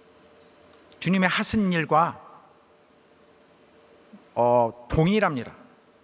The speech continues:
거의 그 마찬가지입니다.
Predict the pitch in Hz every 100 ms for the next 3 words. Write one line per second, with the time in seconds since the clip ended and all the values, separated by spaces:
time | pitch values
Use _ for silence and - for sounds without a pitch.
0 | _ _ _ _ _ _ - - _ -
1 | - 139 147 151 - - - - _ _
2 | _ _ _ _ _ - 123 - - 113
3 | 123 - 156 143 151 143 123